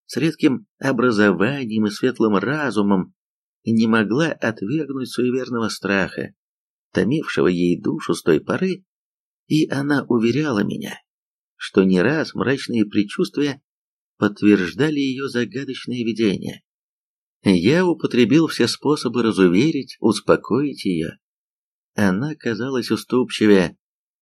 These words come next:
но не была убеждена, дала, наконец, своё согласие. Но взамен взяла с меня клятву, что никогда не буду я драться на поединке.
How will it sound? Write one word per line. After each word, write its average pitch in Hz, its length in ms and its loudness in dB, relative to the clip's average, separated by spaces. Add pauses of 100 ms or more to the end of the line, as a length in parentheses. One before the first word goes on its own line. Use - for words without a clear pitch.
но 147 380 0
не 131 180 -2
была 131 280 2
убеждена, 101 680 -2 (300)
дала, 190 300 4
наконец, 131 420 -2
своё 95 220 0
согласие. - 640 -6 (1300)
Но 113 200 6
взамен 147 360 2
взяла 131 280 0
с - 100 -6
меня 113 180 0
клятву, 120 480 0
что 117 240 2
никогда 117 1160 0
не 123 200 -4
буду 123 340 -4
я 110 160 0
драться 92 440 -2
на 87 100 -2
поединке. - 720 -8